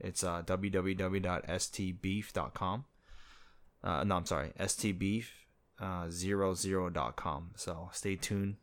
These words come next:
and, uh, yeah, get ready for us. But, uh,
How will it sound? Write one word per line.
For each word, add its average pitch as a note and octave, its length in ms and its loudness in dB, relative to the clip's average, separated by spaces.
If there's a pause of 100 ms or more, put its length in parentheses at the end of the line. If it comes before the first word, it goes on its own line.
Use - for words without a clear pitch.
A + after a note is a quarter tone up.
(360)
and, F#2 200 -2
uh, C2+ 260 0 (1000)
yeah, A2 520 10
get G2+ 120 2
ready F#2+ 160 4
for F#2 200 0
us. F2+ 220 0
But, F2+ 200 0
uh, E2+ 220 0